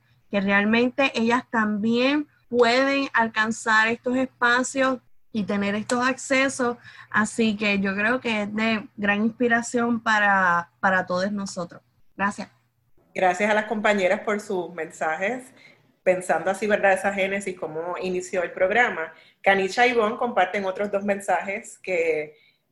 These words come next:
Speaker 2: algunas invitadas que hemos tenido en el programa, eh, nos han regalado.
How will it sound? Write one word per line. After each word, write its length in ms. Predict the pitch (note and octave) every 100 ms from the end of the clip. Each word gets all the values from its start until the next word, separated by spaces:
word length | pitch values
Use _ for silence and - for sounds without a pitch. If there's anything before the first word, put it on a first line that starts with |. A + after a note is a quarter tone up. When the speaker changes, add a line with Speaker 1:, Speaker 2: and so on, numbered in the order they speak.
| _
Speaker 2:
algunas 400 | - E3+ E3 E3+
invitadas 600 | G3+ F#3+ G3+ F#3 F#3 G3 G3+
que 100 | F3+
hemos 220 | F3 F#3
tenido 300 | G3 F#3+ F#3+
en 60 |
el 120 | F#3+ F#3
programa, 760 | F#3 F#3+ G3+ G#3+ F3 F3 F#3
eh, 240 | - D3+ D3
nos 140 | D#3+
han 120 | E3+ E3
regalado. 600 | E3+ E3 D#3 C#3 D3+